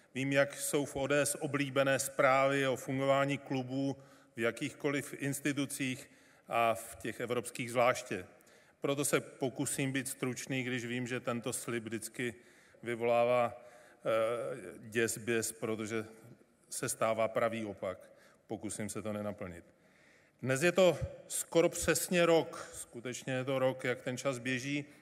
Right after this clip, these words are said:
kdy proběhly volby do Evropského parlamentu. Bylo to v šílené atmosféře mediálního honu na vše se značkou O D S. Určitě si na to všichni dobře pamatujeme. Výsledkem nálady ve společnosti byl zisk dvou mandátů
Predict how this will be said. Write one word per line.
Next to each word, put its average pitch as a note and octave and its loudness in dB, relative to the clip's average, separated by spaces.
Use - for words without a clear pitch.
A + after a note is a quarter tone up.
kdy B2 -2
proběhly D3+ 4
volby D3 4
do D3+ 6
Evropského C#3+ 4
parlamentu. B2 4
Bylo B2 4
to C#3 2
v - -4
šílené D3 6
atmosféře C#3+ 4
mediálního C3+ 4
honu C3+ 2
na B2+ 2
vše C3+ -2
se C3 -4
značkou B2+ 0
O B2+ 2
D A#2+ 6
S. - -6
Určitě A#2 -6
si B2+ -4
na A2+ 0
to A2+ -4
všichni - -8
dobře A#2+ -2
pamatujeme. A2 0
Výsledkem E3 4
nálady D3 8
ve D3 4
společnosti D3+ 0
byl C#3+ 2
zisk B2+ -6
dvou A#2+ 0
mandátů C#3 4